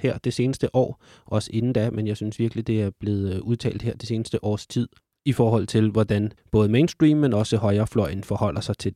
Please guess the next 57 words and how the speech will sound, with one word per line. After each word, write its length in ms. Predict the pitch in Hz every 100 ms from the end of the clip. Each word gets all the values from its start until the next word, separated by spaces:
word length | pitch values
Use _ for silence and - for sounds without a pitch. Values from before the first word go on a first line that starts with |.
| _ 101
den 120 | 98
her, 320 | 104 104 104
øh, 100 | 95 -
bevægelse, 480 | 117 110 95 - -
som 220 | 104 101
de 120 | 101
kalder 260 | - 101 98
wokeness. 640 | 98 98 101 98 - - _ _ _ _ _ _ _ _
Jeg 100 | -
har 60 | 104
allerede 180 | 95 101
talt 220 | 113 107
en 100 | 107
del 180 | 110 110
om 120 | 104
wokeness 320 | 101 98 104
og 60 | 107
identitetspolitik 920 | 104 98 - 117 - 113 - 110 - -
i 220 | 104 98
podcasten 640 | - 101 - 107 - 104 -
indtil 420 | 117 107 - 104 101
nu, 260 | 107 117 - -
og 300 | 110 104 98
jeg 140 | 104 107 -
kommer 180 | 98 95
helt 140 | 104
sikkert 200 | - -
til 100 | -
at 100 | -
tale 200 | - 98
mere 200 | 101 110
om 200 | - 104
det 120 | 113 -
i 220 | 107 104
fremtidige 420 | 117 107 123 113
afsnit. 440 | 104 - 113 104 -
Så 200 | - 95
i 120 | -
dag 220 | 117 113
handler 200 | 123 117
som 120 | 117 113
sådan 240 | 123 131
ikke 120 | 143
så 80 | 143
meget 200 | 131 120
om 140 | 113
wokeness 580 | 110 113 131 147 135 - -
i 60 |
sig 140 | 117 101
selv, 320 | - 131 76
hvilken, 300 | 113 110 117
øh, 380 | 104 101 98 101
retning 340 | 107 123 113
jeg 80 | 107
ligesom 300 | 104 107 104
ser 260 | - 110 -
den 140 | 110